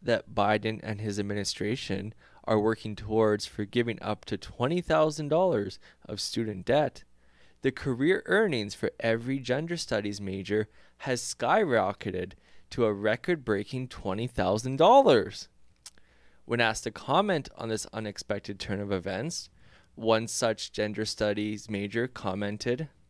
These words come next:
"The amount of Apple products, Starbucks, purple hair dye, vapes, chest binders,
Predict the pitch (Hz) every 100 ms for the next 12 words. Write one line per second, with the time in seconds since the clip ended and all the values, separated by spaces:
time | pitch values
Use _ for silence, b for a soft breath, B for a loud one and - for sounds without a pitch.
0 | _ _ _ - b b b b b b
1 | 151 147 147 156 143 - _ 117 117 -
2 | 127 147 135 135 135 - - - _ -
3 | - - 117 117 131 131 - - - _
4 | _ _ _ - 131 120 104 - 135 139
5 | 135 135 123 123 _ - 110 117 131 139
6 | - - _ _ _ - - 139 135 -
7 | 139 139 135 135 139 -